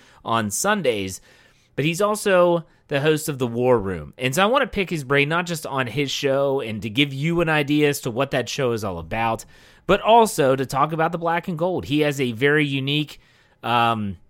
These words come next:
situation, we'll put it that way. Being in Australia, they don't know a lot about the N F L down there. They don't know a lot about football down there, believe it or not. And so I'm really, I'm really excited to talk with, with Matty, and you'll hear that in the second half of the segment,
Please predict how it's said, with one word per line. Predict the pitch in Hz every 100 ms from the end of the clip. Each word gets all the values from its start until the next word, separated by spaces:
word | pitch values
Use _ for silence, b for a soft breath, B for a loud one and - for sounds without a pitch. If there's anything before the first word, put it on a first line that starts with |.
| _ - -
situation, | - 208 180 185 139 143 165 208 214 175
we'll | 156
put | 180
it | 139
that | 110 147
way. | 156 160 165
Being | 143 156 156
in | 147 135
Australia, | 156 151 - 151 151 160 156 151 120
they | 127 131
don't | 107 135 151 170 143
know | 156 156
a |
lot | 143 143 151
about | 139 143 143
the | 131
N | 139
F | 151 147
L | 151 151
down | 139 113
there. | 110 104
They | 110 110
don't | 139 151 151
know | 147 143
a |
lot | 143 147
about | 135 147 135
football | 165 170 160 165 120
down | 113 107
there, | 107 104
believe | 95 113 113 135 143
it | 139
or | 120 113
not. | 117 139 95 - B B B -
And | 147
so | 156
I'm | 165 165 165
really, | 180 226 170
I'm | 156 165 156
really | 185 240
excited | 165 - 156 147 113
to |
talk | 104 123 104 -
with, | 101 -
with | 107 101
Matty, | 117 113 107
and | 113
you'll | 127
hear | 113 107
that | 113 104
in |
the | 98
second | - 131 113 -
half | - 117 107
of | 95
the |
segment, | 87 117 101 98